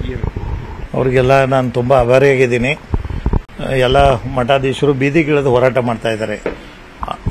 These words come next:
ಮತ್ತು ಎಲ್ಲ ಪಂಚಪೀಠಾಧೀಶರು ಸಿ ಎಮ್ಗೆ ಮತ್ತು ಗೃಹ ಸಚಿವರಿಗೆ ನೇರವಾಗಿ ಮಾತಾಡಿದ್ದಾರೆ. ಈ ರೀತಿ ಹೇಳಿಕೆ ಕೊಟ್ಟು ನಮ್ಮ ಸಮಾಜನೇ,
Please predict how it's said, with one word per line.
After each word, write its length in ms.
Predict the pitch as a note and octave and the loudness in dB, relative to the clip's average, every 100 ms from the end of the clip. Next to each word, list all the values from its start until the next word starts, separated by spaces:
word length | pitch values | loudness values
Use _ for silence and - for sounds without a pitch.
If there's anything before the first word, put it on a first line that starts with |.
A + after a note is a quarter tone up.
| - | -6
ಮತ್ತು 260 | D3+ C3+ D#3+ | -6 0 2
ಎಲ್ಲ 360 | C3 C3 D#3 D#3 | 2 4 4 4
ಪಂಚಪೀಠಾಧೀಶರು 1080 | C#3 D3+ - D3+ C#3 C#3+ C#3 C3 E3+ F#3 | 2 -2 -2 -4 -2 -2 -4 -4 0 2
ಸಿ 160 | D#3 D3 | 0 0
ಎಮ್ಗೆ 360 | D#3 D#3+ D#3+ E3 | 0 0 0 0
ಮತ್ತು 240 | D3+ B2 | 0 0
ಗೃಹ 160 | C3+ D3 | 2 2
ಸಚಿವರಿಗೆ 480 | - B2+ D#3 D3 | 2 2 2 2
ನೇರವಾಗಿ 440 | D3 C3+ C#3 C#3 C3 | 2 2 2 2 2
ಮಾತಾಡಿದ್ದಾರೆ. 720 | B2 A2 A2 G#2 G2+ - - - - - - | 0 0 -2 -4 -8 -12 -18 -20 -20 -20 -8
ಈ 120 | C3+ D3 | 0 2
ರೀತಿ 260 | D3 B2 | 2 0
ಹೇಳಿಕೆ 340 | C#3+ C3+ B2+ C#3+ | 0 0 0 -2
ಕೊಟ್ಟು 500 | C#3+ A#2+ D#3 D#3+ C#3 - - | -4 0 4 4 2 -4 -8
ನಮ್ಮ 300 | C3+ C3+ C#3 | -4 -2 0
ಸಮಾಜನೇ, 720 | B2+ B2+ C#3 C#3 C#3 C3+ B2+ | 0 2 2 2 0 -2 -4